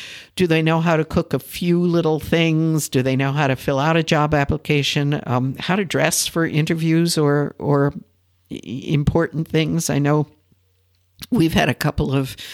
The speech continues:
of functions in, uh, in, in our department recently, and we've said to the students,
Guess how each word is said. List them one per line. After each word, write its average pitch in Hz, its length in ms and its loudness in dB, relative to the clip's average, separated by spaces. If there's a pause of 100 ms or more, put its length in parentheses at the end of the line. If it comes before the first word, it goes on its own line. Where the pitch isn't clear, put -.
(380)
of 139 140 0
functions 147 840 0
in, 139 460 2 (100)
uh, 131 540 0 (160)
in, 147 320 -2
in 143 180 2
our 143 160 4
department 151 540 0
recently, 135 640 0
and 131 260 0
we've 131 200 -2
said 135 220 0
to 147 100 -2
the 135 100 0
students, 135 520 0